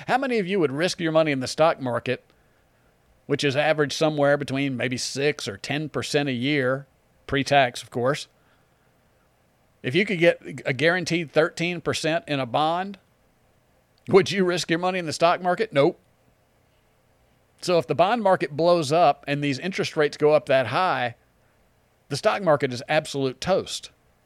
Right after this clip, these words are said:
Who in the world would risk their money in a very volatile market to hope to make somewhere between six and ten percent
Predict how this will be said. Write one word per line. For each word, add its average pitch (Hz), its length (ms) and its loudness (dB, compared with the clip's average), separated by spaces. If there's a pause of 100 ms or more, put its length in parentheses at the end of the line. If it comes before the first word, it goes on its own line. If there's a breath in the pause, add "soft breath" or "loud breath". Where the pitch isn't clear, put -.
Who 254 200 4
in 226 60 2
the 175 80 6
world 185 240 6
would 160 160 0
risk 151 640 0
their 147 220 0
money 151 340 2
in 151 140 0
a 147 60 2
very 151 260 2
volatile 147 600 2
market 139 520 0
to 135 140 -2
hope 190 260 2
to 160 100 -2
make 139 260 -2 (200 loud breath)
somewhere 180 340 0
between 156 380 -4
six - 300 -6
and 143 120 -4
ten 202 260 -2
percent 143 440 -2